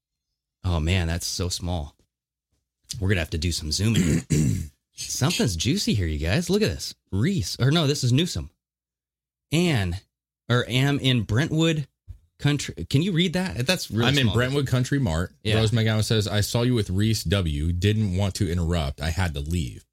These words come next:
Speaker 2: Uh, she put, what, what?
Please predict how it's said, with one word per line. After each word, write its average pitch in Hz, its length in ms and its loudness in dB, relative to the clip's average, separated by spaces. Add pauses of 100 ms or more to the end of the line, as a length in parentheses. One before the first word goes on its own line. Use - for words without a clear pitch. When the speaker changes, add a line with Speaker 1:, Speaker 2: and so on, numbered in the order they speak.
(640)
Speaker 2:
Uh, 90 380 0
she - 200 -2
put, 90 580 -2 (1300)
what, 87 280 -4
what? 57 140 -14